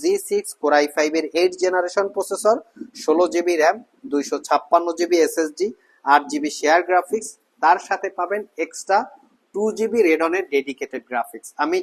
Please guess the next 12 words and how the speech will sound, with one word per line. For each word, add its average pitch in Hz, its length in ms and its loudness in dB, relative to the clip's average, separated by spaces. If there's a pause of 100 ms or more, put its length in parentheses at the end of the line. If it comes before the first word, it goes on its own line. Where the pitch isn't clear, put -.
ডেডিকেটেড 160 600 -2
গ্রাফিক্সের 143 500 -2 (120)
মডেলটাও 147 460 -2
আপনাদেরকে 143 400 -8 (120)
দেখিয়ে 139 340 -4
দিচ্ছি। 131 260 -10 (540)
ল্যাপটপটা 190 500 2 (100)
ফুললি 190 260 2 (120)
মেটাল 180 280 4 (100)
বিল্ড 165 200 -2 (400)
দেখতে 143 320 -6
পাচ্ছেন 151 320 -2